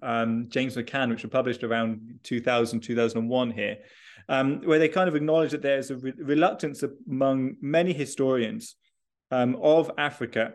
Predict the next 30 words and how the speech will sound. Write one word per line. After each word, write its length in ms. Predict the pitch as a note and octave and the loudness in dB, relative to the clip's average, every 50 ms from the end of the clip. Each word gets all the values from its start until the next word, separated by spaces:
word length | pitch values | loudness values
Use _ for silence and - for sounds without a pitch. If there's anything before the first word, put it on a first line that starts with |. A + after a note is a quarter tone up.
| - | -8
and 120 | D3 C#3+ C#3+ | -6 -4 -2
I 40 | |
assume 300 | D3 C#3+ - - G#3 A3 | -4 -4 -2 0 0 2
this 140 | G#3+ F#3+ G#3 | 2 0 0
applies 400 | C#3+ A2+ - C3 B2 A#2+ A#2 A#2+ | -2 -4 -2 -2 -2 -2 -4 -4
to 80 | - A#2+ | -6 -6
the 40 | A2 | -2
wider 280 | A2+ A#2 A#2 A2+ A2+ | 0 0 0 0 -2
Indian 200 | A2+ A2 G#2+ A#2 | -6 -8 -8 -8
Ocean 200 | A2+ A2 - A#2 | -8 -8 -6 -4
world 220 | A2+ A#2 A2+ A2 A2+ | -2 -2 -2 -2 -4
to 60 | - | -8
some 240 | - - A#2+ A#2 A2+ | -8 -6 -4 -4 -2
degree 300 | A#2+ G#2+ - A2 A2 G#2+ | -4 -4 -4 -4 -4 -4
as 120 | G#2+ A2 | -4 -4
well, 360 | A#2+ C3 C3 A#2+ A2+ - - - - - - _ _ _ _ - | -2 0 0 0 -2 -4 -10 -20 -20 -20 -20 _ _ _ _ -4
to 260 | - D#3+ D#3+ - F3 | -2 -2 -2 0 -2
engage 640 | D#3 D3+ C#3 - E3+ E3+ F#3 G3 G#3 G3+ F3 - - | -4 -4 -2 2 4 4 4 4 2 0 -2 -6 -6
with 300 | B2 B2+ C3+ C3+ B2+ C3 C3+ - _ _ _ _ _ _ _ _ _ _ _ _ - | -4 -2 0 0 -2 -4 -6 -14 _ _ _ _ _ _ _ _ _ _ _ _ -10
climate, 560 | - - D3+ D#3 D#3+ D#3+ D#3 C#3 B2+ C3 - - - _ _ _ _ _ _ _ | -4 0 2 2 2 2 2 0 0 -2 -4 -8 -16 _ _ _ _ _ _ _
uh, 200 | D3 C#3+ C#3 C#3 C#3 | -2 0 0 0 2
as 160 | C#3+ C3+ B2 | 0 0 0
a 60 | C3+ | 0
driving 460 | A#2+ A#2 C3 C#3+ C#3+ D3 C#3+ C#3+ C#3 B2 | -2 2 4 6 6 6 4 2 -2 -4
factor 380 | - C3 B2+ - - - B2 | -2 -4 -4 -4 -6 -6 -6
behind 500 | A#2 A#2+ A#2 A#2 A2 A2+ A2+ A2 A2 A2 | -4 -2 -2 -2 -2 -2 -2 -2 -4 -6
history, 600 | A2+ G#2 A2+ B2 A#2+ - - - A#2 A2 A2 A2+ - - _ _ _ _ _ _ _ _ _ _ _ _ _ | -6 -4 -4 -4 -4 -6 -10 -10 -10 -8 -8 -10 -12 -16 _ _ _ _ _ _ _ _ _ _ _ _ _
behind 200 | - C3+ D3 D3 | 2 4 4 4
historical 400 | C#3+ B2+ - C3+ C3 A#2+ B2+ B2+ | 4 4 4 4 4 4 4 2
processes, 680 | A2+ B2+ B2+ B2 A#2+ - A#2 A#2 - B2+ B2 B2 - | 4 4 4 4 4 0 -2 -4 -4 -8 -8 -8 -10